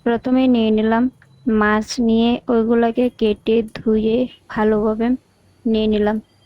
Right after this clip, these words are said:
নেওয়ার পর ওই মাছগুলাকে এক সাইডে রেখে এখন চলে এলাম কিছু সবজি নিয়ে।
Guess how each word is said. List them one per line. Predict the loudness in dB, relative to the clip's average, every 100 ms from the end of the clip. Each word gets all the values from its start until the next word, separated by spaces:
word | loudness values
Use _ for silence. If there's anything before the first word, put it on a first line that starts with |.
| _ -4
নেওয়ার | -2 0 0 -2
পর | -2 -2
ওই | 0 0
মাছগুলাকে | 0 0 -2 -2 0 0 -2
এক | -4
সাইডে | -6 -4 -2 -2 -2
রেখে | -2 -6 -6 -6 -6
এখন | -4 -2 -2
চলে | -2 -2 0 0
এলাম | 0 0 -2 -4
কিছু | -6 -6 -4
সবজি | -4 -4 -4 -2
নিয়ে। | 0 0